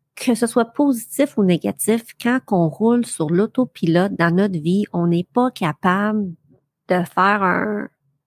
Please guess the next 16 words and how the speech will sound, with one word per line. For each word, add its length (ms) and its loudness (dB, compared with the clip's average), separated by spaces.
pas 140 2
de 80 -2
recul. 640 0
On 100 0
n'est 120 2
pas 80 -2
capable 280 2
de 120 4
fouiller 580 0
dans 180 4
notre 240 0
coffre 320 -2
quand 140 -4
quelque 220 -8
chose 240 -2
arrive 500 0